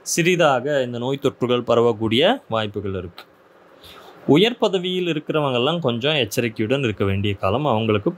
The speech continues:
problem வரும். நாட்டில் லஞ்ச லாவண்யத்தினுடைய அமைப்பு பெருகுங்கிறாங்க.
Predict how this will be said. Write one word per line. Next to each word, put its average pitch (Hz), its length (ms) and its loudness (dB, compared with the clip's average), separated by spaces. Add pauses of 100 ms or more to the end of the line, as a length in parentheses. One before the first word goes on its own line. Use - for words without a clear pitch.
problem 110 440 2
வரும். 117 260 0
நாட்டில் 147 520 -2
லஞ்ச 147 460 0
லாவண்யத்தினுடைய 120 1400 -4
அமைப்பு 110 480 -2
பெருகுங்கிறாங்க. 101 840 0